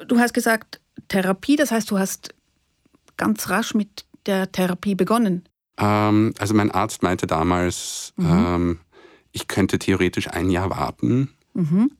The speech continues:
Speaker 2: aber mir war's einfach wichtig, so, sobald ich Nachweisgrenze gelesen hab, ich, ich muss da drunter, das ist, ich, ich muss da jetzt kämpfen.
Speaker 1: Ja.
Speaker 2: Ähm, weil wozu warten? Ich, ich passe mich lieber so schnell wie möglich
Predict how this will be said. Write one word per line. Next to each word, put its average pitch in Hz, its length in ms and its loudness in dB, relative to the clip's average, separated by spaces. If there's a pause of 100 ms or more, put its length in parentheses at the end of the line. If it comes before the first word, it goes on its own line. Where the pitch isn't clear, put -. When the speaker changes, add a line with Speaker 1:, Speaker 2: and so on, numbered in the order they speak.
Speaker 2:
aber 85 360 0
mir 85 220 2
war's 82 160 0
einfach 82 360 -6
wichtig, - 520 -6
so, 85 340 -2
sobald 85 280 -4
ich 85 100 -4
Nachweisgrenze 90 680 -2
gelesen 87 440 2
hab, 90 240 0 (520)
ich, - 340 -4
ich - 180 -4
muss 90 260 2
da 85 160 0
drunter, 82 540 0 (100)
das 82 200 -8
ist, - 340 -6
ich, - 500 -10
ich - 240 -10
muss 92 180 -2
da - 80 -4
jetzt 85 260 -2
kämpfen. - 560 -4 (300)
Speaker 1:
Ja. 196 80 -6 (800)
Speaker 2:
Ähm, 80 320 -2 (220)
weil 76 520 -2 (100)
wozu 87 400 -2
warten? 85 580 -6
Ich, - 260 -8
ich - 160 -20
passe - 300 -2
mich 85 180 2
lieber 92 400 2
so - 160 -4
schnell 82 280 0
wie 90 80 2
möglich 80 560 0